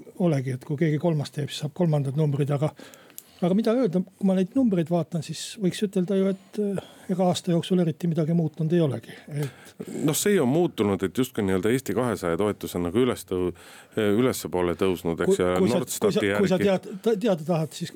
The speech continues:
Speaker 1: aastal kaks tuhat kaheksateist detsembrikuus neil oli kaheksa protsenti.
Speaker 2: Ma, ma t-, tahtsingi selleni jõuda, eks ole, et, et praegu on justkui nii-öelda nagu neljandal kohal Nordstati järgi, aga, aga niikaua, kui Eesti kakssada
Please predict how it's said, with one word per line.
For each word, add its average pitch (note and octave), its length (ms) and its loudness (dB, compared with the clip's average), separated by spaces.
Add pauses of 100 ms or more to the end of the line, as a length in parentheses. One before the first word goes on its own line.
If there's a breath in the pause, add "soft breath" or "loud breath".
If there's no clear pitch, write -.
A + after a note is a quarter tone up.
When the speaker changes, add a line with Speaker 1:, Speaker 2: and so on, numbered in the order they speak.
Speaker 1:
aastal E3 300 -2
kaks - 180 -4
tuhat E3 220 -4
kaheksateist D#3+ 560 -2
detsembrikuus D3+ 640 -2
neil D3+ 160 -2
oli D3 140 -2
kaheksa D3 340 -2
protsenti. C3+ 540 -4
Speaker 2:
Ma, C#3+ 180 -4 (140)
ma C3+ 80 -2
t-, C3+ 160 0 (100)
tahtsingi A#2 320 -2
selleni G2 320 2
jõuda, A#2+ 480 0
eks - 240 -8
ole, D#2+ 240 2
et, - 160 -16
et E2+ 160 -2
praegu G2+ 320 -2
on F#2 140 2
justkui F2 260 -2
nii-öelda E2+ 380 0
nagu E2+ 100 -4
neljandal F2+ 480 -2
kohal F#2 400 -2
Nordstati E2 640 -4
järgi, E2+ 380 -4
aga, D#2 320 -6 (720 loud breath)
aga F2+ 520 -2 (720 loud breath)
niikaua, C3 340 0
kui F#2+ 100 0
Eesti B2 240 0
kakssada G2 520 -4